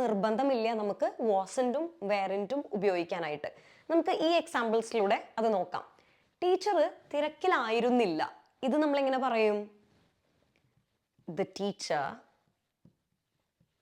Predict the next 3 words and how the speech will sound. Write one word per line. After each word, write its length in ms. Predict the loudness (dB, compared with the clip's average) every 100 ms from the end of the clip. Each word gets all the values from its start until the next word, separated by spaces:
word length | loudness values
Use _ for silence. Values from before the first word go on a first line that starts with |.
| _ _ _ _ -14
the 80 | -14 -10
teacher 480 | -8 -8 -8 -10 -8 -10 -16 _ _ _ _ _ _ _ _ _ _ _ _ _ _ -4
wasn't 540 | -4 -2 -2 0 0